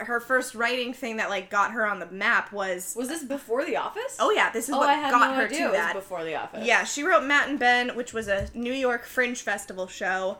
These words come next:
Speaker 1: where her and, it was, it was co-written by her and her writing partner, Brenda Withers. It was, it was a hilarious take on what if Matt Damon and Ben Affleck actually didn't write Good Will Hunting? What if the script fell from the sky into their laps?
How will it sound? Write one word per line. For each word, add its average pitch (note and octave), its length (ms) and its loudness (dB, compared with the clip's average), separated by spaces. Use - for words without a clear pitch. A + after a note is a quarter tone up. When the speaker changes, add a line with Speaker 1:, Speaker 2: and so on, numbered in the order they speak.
Speaker 1:
where G#3+ 180 2
her A#3 300 4
and, G#3+ 340 -2
it B3+ 80 -2
was, C4 240 -4
it - 100 -10
was - 100 -14
co-written A#3 520 -2
by G#3+ 140 0
her A#3 100 -4
and A3 100 -4
her A#3+ 80 -4
writing G#3+ 260 -2
partner, G3+ 300 -4
Brenda G3+ 260 -6
Withers. G#3+ 520 -6
It E3 140 -8
was, F#3 140 -8
it F3 120 -6
was F3+ 180 -10
a F3 240 -8
hilarious G3+ 540 0
take A#3 360 -4
on G3+ 260 0
what G#3 160 2
if A3 180 0
Matt G#3+ 320 2
Damon A#3 280 -2
and A3 120 -4
Ben G#3+ 160 0
Affleck A#3+ 460 0
actually G#3 340 -2
didn't A3+ 300 -2
write G3 240 0
Good A3 140 0
Will G#3 160 0
Hunting? A3 580 -6
What A3 160 2
if A3+ 120 -6
the A3 60 -8
script C4+ 420 0
fell A3 360 0
from A#3 220 -4
the G3+ 60 -4
sky A#3+ 440 0
into G#3 320 -4
their G3+ 180 -2
laps? G3+ 560 -2